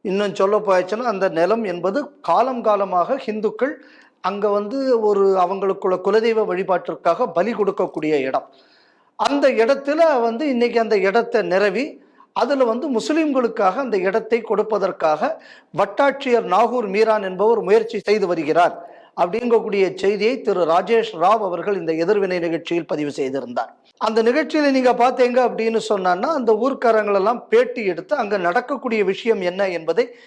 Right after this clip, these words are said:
கேள்வி கேட்டு அந்த நிகழ்ச்சியை ஸ்ரீ டி வியில் ஒளிபரப்பி இருந்தோம். இப்ப என்ன நடந்திருக்கு அப்படின்னு சொன்னா, வேண்டுமென்றே திட்டமிட்டு மதக்கலவரத்தை ஏற்படுத்துவதற்காக இந்து முன்னணியும் ஸ்ரீ டி வியும் சேர்ந்து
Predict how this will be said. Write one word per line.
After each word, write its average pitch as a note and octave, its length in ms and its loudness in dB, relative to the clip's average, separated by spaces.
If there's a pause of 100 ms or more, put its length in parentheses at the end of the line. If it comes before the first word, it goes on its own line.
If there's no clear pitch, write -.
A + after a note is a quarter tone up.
(180)
கேள்வி B3 320 2
கேட்டு F#3 260 0
அந்த F#3+ 160 0
நிகழ்ச்சியை F3+ 640 0
ஸ்ரீ G3 100 0
டி F#3+ 180 -4
வியில் E3+ 160 0
ஒளிபரப்பி D3+ 440 -2
இருந்தோம். B2 380 -6 (880)
இப்ப E3+ 220 -4
என்ன B3+ 360 4
நடந்திருக்கு B3+ 640 0
அப்படின்னு G3+ 420 0
சொன்னா, D#3+ 640 -2 (1000)
வேண்டுமென்றே D#4 1000 0
திட்டமிட்டு D4+ 560 0
மதக்கலவரத்தை C#4+ 840 2 (100)
ஏற்படுத்துவதற்காக C4 1300 2
இந்து C4 240 0
முன்னணியும் C4 420 0
ஸ்ரீ B3+ 260 -2
டி C4+ 240 -2
வியும் B3 320 -2
சேர்ந்து C4 600 2